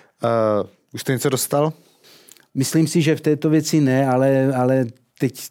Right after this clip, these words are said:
Speaker 2: já nejsem tak připraven, nedokážu vám odpovědět.
Speaker 1: <laughs> Ne, tak a to
Speaker 2: Děláme
Speaker 1: proto se ptám jinak,
Speaker 2: Mhm.
Speaker 1: tak tu původní otázku, ale řeknu, jak jsi to původně myslel. Co vy byste si tak představoval,
Speaker 2: Mhm.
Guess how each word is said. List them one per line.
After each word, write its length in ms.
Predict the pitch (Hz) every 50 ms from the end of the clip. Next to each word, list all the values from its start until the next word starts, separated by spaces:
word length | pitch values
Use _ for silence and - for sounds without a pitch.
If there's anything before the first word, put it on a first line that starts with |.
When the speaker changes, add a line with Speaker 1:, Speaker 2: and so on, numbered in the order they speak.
| - -
Speaker 2:
já 140 | 135 135 131
nejsem 340 | 131 127 123 - 156 147 135
tak 180 | - 143 -
připraven, 560 | - - 143 117 - 127 131 127 127 127 123
nedokážu 540 | 127 123 117 123 127 127 127 127 123 117 123
vám 200 | 123 120 117 120
odpovědět. 600 | 117 110 - - 123 123 123 123 123 131 127 123
Speaker 1:
<laughs> 60 | -
Ne, 60 | - - - -
tak 220 | 123 120 120 -
a 80 | 117 117
to 60 | 123
Speaker 2:
Děláme 220 | 123 120 120 123
Speaker 1:
proto 120 | 123 147 127
se 120 | 120 143 123
ptám 260 | - - 110 101 104
jinak, 320 | 110 117 123 127 135 135 - - _ _ -
Speaker 2:
Mhm. 60 | 131 117
Speaker 1:
tak 160 | 104 123 104
tu 80 | - 104
původní 360 | - - 135 135 135 120 117
otázku, 340 | 110 120 120 117 - - 127
ale 100 | 117 110
řeknu, 180 | 113 - 127
jak 80 | 117 -
jsi 60 | -
to 80 | 127 113
původně 240 | 117 120 120 113
myslel. 460 | 104 104 - - - 123 117 117 120 117 - - - - - - - - - _ _ _ -
Co 240 | - - 170 175 175
vy 140 | 175 185
byste 300 | 180 180 165 - - 165
si 160 | 156 - 175 156
tak 180 | - 101 -
představoval, 1000 | - - - - 104 - - - 131 123 117 127 127 113 120 120 123 123 127 147
Speaker 2:
Mhm. 200 | 165 170 160 -